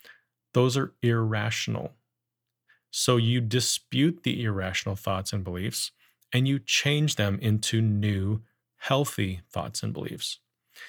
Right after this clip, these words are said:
Now, it's also important to remember when you're in the disputation process, when you're in the process of disputing those beliefs, that there are two active elements that conscience-driven therapy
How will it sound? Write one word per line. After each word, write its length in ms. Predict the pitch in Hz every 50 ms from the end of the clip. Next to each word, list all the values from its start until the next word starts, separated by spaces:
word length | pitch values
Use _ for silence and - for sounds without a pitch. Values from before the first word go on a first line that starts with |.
| - - - - _ -
Now, 280 | 135 123 101 - - - _ _ _ _
it's 140 | - 110 - - -
also 320 | 135 143 151 - - 185
important 360 | 175 139 - 139 139 143 135
to 100 | - -
remember 340 | 131 123 104 95 92 92 104
when 220 | 110 110 107 107 107
you're 100 | 104 107
in 220 | - 117 107 104
the 260 | 104 101 98 98 - - - 104
disputation 840 | 90 107 117 110 - - 117 110 107 - - 110 107 - - 98 95
process, 640 | - - - 120 131 - - - 120 117 - - - -
when 140 | 110 101 101
you're 140 | 101 101 104
in 80 | 101
the 80 | 95 98
process 480 | 95 - - - 117 110 - - - -
of 140 | 107 95
disputing 720 | 87 104 - - - - - - 110 117 117 113 110 104
those 200 | 98 101 101 92
beliefs, 580 | 87 92 98 92 95 117 147 135 120 117 - - - - - - - - - - - - - _ _ _ _ _ -
that 160 | 147 143 -
there 200 | 156 143 143 135
are 280 | 123 131 139 127 - _ _ _
two 380 | - - - - 127 123 123 123 -
active 440 | - 110 107 107 - - 110 - - -
elements 480 | 110 110 113 113 104 85 - - -
that 220 | - - - - -
conscience-driven 760 | - - 107 107 107 - 117 113 107 - 107 92 107 101 95
therapy 560 | - 98 92 92 90 - 101 101 104 107 98